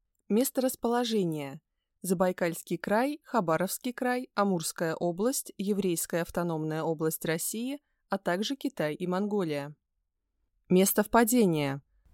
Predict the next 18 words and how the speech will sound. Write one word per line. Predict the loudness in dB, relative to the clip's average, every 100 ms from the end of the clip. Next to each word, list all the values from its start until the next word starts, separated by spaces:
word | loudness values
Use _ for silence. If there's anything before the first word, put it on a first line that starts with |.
| -2
Устье. | 0 0 0 0 0 -4 _ _ _ _
Амурский | 2 4 2 0 0 2
лиман | 2 2 2 0
Татарского | 0 0 0 -2 -2 0
пролива | 0 0 0 0 0
Охотского | -2 -2 -4 -2 -2
моря | 0 0 -2 -4
Тихого | -4 -6 -4 -4
океана. | -4 -4 -2 -2 -4 -8 -14 _ _ _ _ _ _ -12
Длина. | 0 2 4 2 -2 -8 _ _ _ _
Две | 0 2
тысячи | 2 0 0 2
восемьсот | 0 2 0 2 0 2
двадцать | 2 2 -2
четыре | -4 -4 -2 -2
километра. | -2 -2 0 -2 -4 -8 -10 -12 _ _ _ _ _ _ _
Средняя | -4 2 2 4 2
глубина. | 2 0 2 2 0 -2 -8